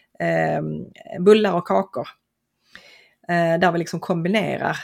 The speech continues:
eh, de snabbare, eh, kolhydraterna med fetterna som vi använder och bakar in i de här produkterna.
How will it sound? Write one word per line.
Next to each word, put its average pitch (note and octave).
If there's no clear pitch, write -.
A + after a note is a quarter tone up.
eh, E3
de D#3+
snabbare, E3
eh, E3+
kolhydraterna D3+
med E3
fetterna G#3
som E3+
vi -
använder E3
och D#3+
bakar E3
in D3
i -
de F3+
här -
produkterna. -